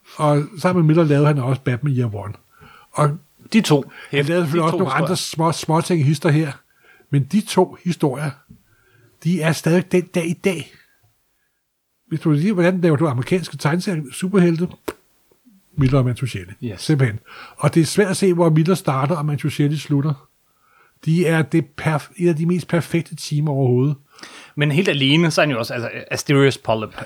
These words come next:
Speaker 1: Jamen, der, der,
Speaker 2: som
Speaker 1: der
Speaker 2: jo ikke er
Speaker 1: skifter han jo
Speaker 2: superhelte.
Speaker 1: fuldstændig hest og
Speaker 2: Jamen,
Speaker 1: laver noget
Speaker 2: fuldstændig.
Speaker 1: fuldstændig anderledes.
Speaker 2: Men, men der leger, der, der, der, der gør han jo også, hvad kun tegneserier kan.
Speaker 1: Det er op. Og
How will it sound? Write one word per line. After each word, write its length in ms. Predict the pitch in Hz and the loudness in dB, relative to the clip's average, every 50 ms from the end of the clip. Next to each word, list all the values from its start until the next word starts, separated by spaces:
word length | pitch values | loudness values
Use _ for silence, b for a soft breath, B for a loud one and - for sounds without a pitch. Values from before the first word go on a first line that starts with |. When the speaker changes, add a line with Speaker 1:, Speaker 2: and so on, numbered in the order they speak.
| - 139 | -2 0
Speaker 1:
Jamen, 220 | 131 127 123 123 165 | 2 2 2 2 0
der, 120 | 208 - | 0 0
der, 100 | - 233 | -2 -2
Speaker 2:
som 180 | 175 - 165 170 | -2 -2 0 0
Speaker 1:
der 60 | 165 | 0
Speaker 2:
jo 60 | 165 | 0
ikke 120 | 202 214 240 | 2 2 0
er 40 | 196 | 0
Speaker 1:
skifter 100 | 220 202 | 2 0
han 80 | 196 | 2
jo 60 | 190 | 2
Speaker 2:
superhelte. 220 | - 165 160 147 135 143 | 2 2 2 0 0 0
Speaker 1:
fuldstændig 240 | 156 160 113 175 226 | 0 0 2 2 0
hest 220 | 214 - - - | 0 -2 -8 -8
og 180 | - 196 196 180 | -4 0 0 0
Speaker 2:
Jamen, 100 | 202 202 196 | 0 0 0
Speaker 1:
laver 140 | 175 185 | 0 0
noget 60 | 196 202 | 0 0
Speaker 2:
fuldstændig. 240 | 190 - 220 190 | 0 0 0 0
Speaker 1:
fuldstændig 300 | 240 220 - 240 185 147 | 0 -2 -2 -4 -2 -2
anderledes. 280 | 170 190 214 202 185 151 | 0 2 2 0 0 0
Speaker 2:
Men, 100 | 170 165 | -2 -2
men 180 | 156 147 131 - | -2 -2 -4 -2
der 100 | - 160 | -2 0
leger, 320 | 170 156 143 147 151 143 143 | 0 2 2 0 0 0 -2
der, 160 | 135 170 160 | -2 -4 -2
der, 180 | 156 - 165 160 151 147 - | -2 0 -2 -2 -2 -4 -4
der, 200 | 170 160 156 139 | -2 -2 -2 0
der 120 | 151 151 147 | -2 -2 -2
gør 180 | - 156 147 | 0 0 0
han 140 | 143 160 160 | 0 0 0
jo 100 | 156 139 | -2 -2
også, 340 | 135 135 - - - - - _ | -4 -4 -4 -6 -10 -12 -14 _
hvad 260 | 156 151 139 147 151 | -4 0 2 2 2
kun 220 | - - 147 143 131 | 2 0 0 -2 -2
tegneserier 540 | - 117 123 139 131 - 131 113 98 95 92 - | -2 -2 -2 -2 -2 -4 -4 -4 -4 -6 -10 -8
kan. 180 | - - 127 123 - - B B B B 180 B | -4 -4 -4 -4 -6 -10 B B B B -8 B
Speaker 1:
Det 120 | 170 175 160 | -2 -2 0
er 40 | 120 | -2
op. 240 | 120 113 107 - - - | -4 -6 -10 -14 -12 -4
Og 280 | 175 170 160 151 131 | -2 0 0 0 0